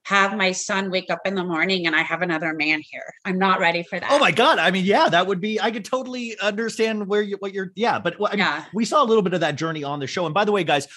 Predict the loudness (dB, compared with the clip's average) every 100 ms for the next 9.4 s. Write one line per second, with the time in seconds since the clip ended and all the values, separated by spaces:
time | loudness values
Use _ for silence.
0 | -8 0 0 2 2 4 4 4 2 0
1 | -4 -4 -2 0 0 -2 -6 -2 -2 -4
2 | -2 -2 -2 -8 -6 -4 -4 -2 -2 0
3 | -2 -2 0 2 0 -6 -6 -4 -4 -4
4 | 0 0 -2 -2 0 -2 2 4 2 2
5 | -2 -2 -6 -20 0 0 4 2 4 2
6 | 4 2 2 -2 -2 -2 0 0 0 2
7 | -2 -2 -2 -2 0 0 0 -2 -6 -4
8 | -6 -6 -4 -2 -4 -2 0 4 2 2
9 | 0 2 2